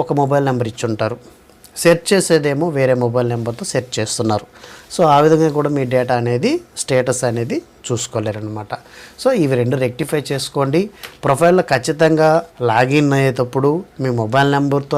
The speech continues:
లాగిన్ అయినా మీ Gmail అకౌంట్తో లాగిన్ అయినా మొబైల్ నెంబర్ కూడా అప్‌డేట్ చేసుకోవాలి. ఈ విధంగా అప్‌డేట్ చేసుకుంటేనే మాత్రమే మన స్టేటస్ అనేది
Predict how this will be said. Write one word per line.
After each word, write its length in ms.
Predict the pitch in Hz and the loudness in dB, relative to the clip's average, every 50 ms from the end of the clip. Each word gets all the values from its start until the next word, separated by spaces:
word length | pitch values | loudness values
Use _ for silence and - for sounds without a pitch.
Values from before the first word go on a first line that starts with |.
| 139 | 2
లాగిన్ 300 | 139 139 135 139 139 139 127 | 2 2 0 -2 -4 -4 -2
అయినా 180 | 123 139 139 143 147 156 - - 135 | -2 -2 -4 -4 -6 -8 -8 -6 -6
మీ 80 | 127 117 107 | -6 -4 -2
Gmail 300 | - 120 120 131 139 139 143 | -2 0 0 2 2 0 0
అకౌంట్తో 320 | 135 143 143 139 135 - 139 131 | 0 0 -2 -4 -2 -4 -4 -2
లాగిన్ 260 | 131 127 123 131 127 127 | -2 -2 -4 -4 -6 -6
అయినా 140 | 127 151 202 226 - - - - - - - - - | -4 -6 -6 -8 -10 -18 -20 -20 -20 -20 -12 -6 -4
మొబైల్ 300 | 123 120 143 160 180 180 165 | 0 2 4 4 6 6 4
నెంబర్ 280 | 147 147 139 139 131 127 120 131 | 2 2 0 0 -2 -2 -2 -2
కూడా 160 | 127 127 - - 139 | -2 0 0 -2 -4
అప్‌డేట్ 300 | 120 - - 127 120 123 - | -4 -2 -2 -2 -2 -2 -2
చేసుకోవాలి. 560 | 120 110 - - - 117 110 107 107 107 110 120 - - - - _ - - - | -4 -2 -4 -4 -2 0 0 0 0 -2 -4 -6 -10 -14 -20 -20 _ -16 -8 -2
ఈ 40 | 156 147 | 0 0
విధంగా 240 | 147 147 160 160 147 127 | 2 2 2 2 2 0
అప్‌డేట్ 280 | 127 - 151 147 - - | 0 -2 -6 -6 -4 -4
చేసుకుంటేనే 480 | 143 131 - - 135 127 120 139 123 123 120 120 | -6 -6 -6 -6 -8 -6 -4 -4 -2 -2 -2 -2
మాత్రమే 400 | 117 123 120 - 139 160 208 202 151 135 135 - - - - - - - | -4 -4 -4 -4 -4 -2 -2 -2 -2 -4 -6 -10 -18 -20 -20 -18 -10 -4
మన 100 | 147 139 139 135 | -2 -2 -2 -2
స్టేటస్ 380 | - - 123 123 127 127 - - | -2 -2 -2 -2 -2 -4 -4 -4
అనేది 160 | 123 123 123 | -4 -2 -4